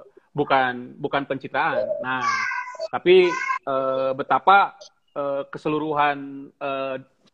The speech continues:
apa, keseluruhan yang ada di dalam diri kita itu, eh,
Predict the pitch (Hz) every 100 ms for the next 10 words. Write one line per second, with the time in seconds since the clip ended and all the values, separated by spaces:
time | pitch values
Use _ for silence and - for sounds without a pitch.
0 | - 135 - 196 - 139 143 131 135 131
1 | 131 131 131 131 131 131 135 127 - 202
2 | 285 - _ - - _ 123 - 240 226
3 | 208 - 127 131 131 127 127 123 -